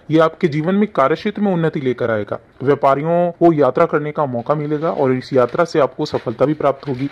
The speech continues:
आप अपनी यात्राओं के तरीकों में थोड़ा बदलाव जरूर लेकर आएंगे। परिवार में किसी महत्वपूर्ण निर्णय को लेकर इस समय अच्छी शुरुआत होने वाली है। मन में थोड़ी सी आशंका जरूर थी कामकाज को लेकर, लेकिन आप बेझिझक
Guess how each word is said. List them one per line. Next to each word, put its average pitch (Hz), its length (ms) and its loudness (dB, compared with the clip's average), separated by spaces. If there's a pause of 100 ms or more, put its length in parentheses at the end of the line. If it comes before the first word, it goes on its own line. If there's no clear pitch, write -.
(200)
आप 170 180 2
अपनी 202 260 2
यात्राओं 180 340 2
के 220 140 -4
तरीकों 170 400 2
में 214 160 6
थोड़ा 165 160 2
बदलाव 131 340 0
जरूर 123 260 -6
लेकर 117 260 0
आएंगे। 123 300 -2 (220)
परिवार 156 420 4
में 175 500 -8
किसी 196 300 0
महत्वपूर्ण 156 580 2
निर्णय 151 220 2
को 147 120 -2
लेकर 135 380 0 (140)
इस 156 200 -2
समय 160 380 0
अच्छी - 280 -4
शुरुआत 139 420 0
होने 151 160 -2
वाली 147 260 0
है। 160 220 -6
मन 165 120 -4
में 185 140 0
थोड़ी 165 240 0
सी 175 140 -2
आशंका 147 420 0
जरूर 135 320 0 (100)
थी 156 120 -6
कामकाज 143 400 0
को 147 140 -6
लेकर, 135 280 -2 (180)
लेकिन 170 260 2
आप 160 200 2
बेझिझक 143 440 -2